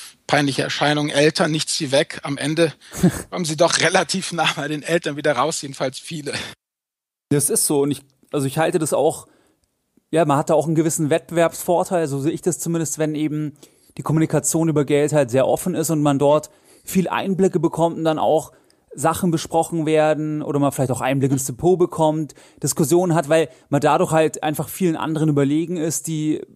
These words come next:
Speaker 2: wo das halt nie ein Thema war und die mit, mit vierzig sich dann das erste Mal beschäftigen, was ist eine Aktie eigentlich?
Speaker 1: Mhm. Ja, auf jeden Fall, klar.
Speaker 2: Was mir jetzt noch als Thema einfällt,
Speaker 1: Ja.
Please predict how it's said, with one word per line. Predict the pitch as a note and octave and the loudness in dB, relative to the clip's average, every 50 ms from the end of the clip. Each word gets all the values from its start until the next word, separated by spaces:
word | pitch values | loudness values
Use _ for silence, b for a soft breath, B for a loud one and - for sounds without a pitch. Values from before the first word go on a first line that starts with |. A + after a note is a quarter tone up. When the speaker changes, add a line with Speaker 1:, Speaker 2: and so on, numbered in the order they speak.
| _ | _
Speaker 2:
wo | - C#3+ C#3+ D#3 | -12 -4 -4 -2
das | D#3 - E3 | 0 2 0
halt | D#3 B2 C#3+ | 0 0 2
nie | F3 G3 F#3+ | 2 4 2
ein | F3 - | 2 2
Thema | - A#3 B3 G#3+ F3 C#3 C3 | 0 0 2 4 2 4 4
war | C#3 D3 D3+ E3+ D#3+ b b b b b | 4 2 2 0 -2 b b b b b
und | D3+ C3 | -6 -2
die | D#3+ E3+ | 0 0
mit, | E3+ E3 E3 - - | 0 0 -2 -4 -2
mit | D#3+ D#3+ - | -2 -2 0
vierzig | - F#3 G3 G3 - - G3 F3 - | 2 0 0 2 2 0 0 0 0
sich | - D#3+ - | -2 -2 0
dann | F3 D#3+ D#3+ | 0 0 0
das | C#3+ | 0
erste | F3 A#2 D3 D#3+ - - F3 | -2 -2 -2 -2 -2 -2 0
Mal | D#3+ D#3 D#3 | 0 0 0
beschäftigen, | D3 - - E3+ D3+ - - F3+ D#3+ D3 | 0 0 -2 -2 -2 2 0 2 2 4
was | D3 C#3+ | 2 2
ist | C#3+ C3+ | 2 0
eine | E3 - | 0 -2
Aktie | F3+ F3+ - - - C3 | -2 -4 -4 0 0 2
eigentlich? | A#2+ A#2+ A#2+ A#2 A#2+ A#2+ A#2+ - - _ _ _ _ _ | 2 0 -2 -4 -6 -6 -8 -10 -14 _ _ _ _ _
Speaker 1:
Mhm. | - F#3 D#3+ C#3 C#3 F#3 - _ _ - | -10 -8 -8 -8 -10 -12 -16 _ _ -8
Ja, | E3+ C#3 G#2 _ _ _ _ - | -6 -6 -6 _ _ _ _ -20
auf | - - | -20 -20
jeden | - F2 F#2 A2+ D3 D3 | -18 -18 -14 -14 -14 -12
Fall, | - F#3 F3+ D3 A#2 B2 _ _ _ - | -8 -8 -8 -8 -10 -14 _ _ _ -18
klar. | - - - F3+ C#3 _ _ _ _ _ _ _ _ _ - | -8 -8 -8 -8 -8 _ _ _ _ _ _ _ _ _ -2
Speaker 2:
Was | D#3 C#3+ - | 0 2 4
mir | F3 G#3 | 4 4
jetzt | G#3 - | 4 4
noch | G#3 G3 | 4 4
als | F3+ - - | 4 2 0
Thema | - G3 G#3 G3 E3 G#2 | -2 0 0 0 0 0
einfällt, | C3 G3+ F#3+ - - G3+ F#3 F3+ E3+ - - | 0 -4 -4 0 2 4 4 4 2 0 -4
Speaker 1:
Ja. | E3 | -16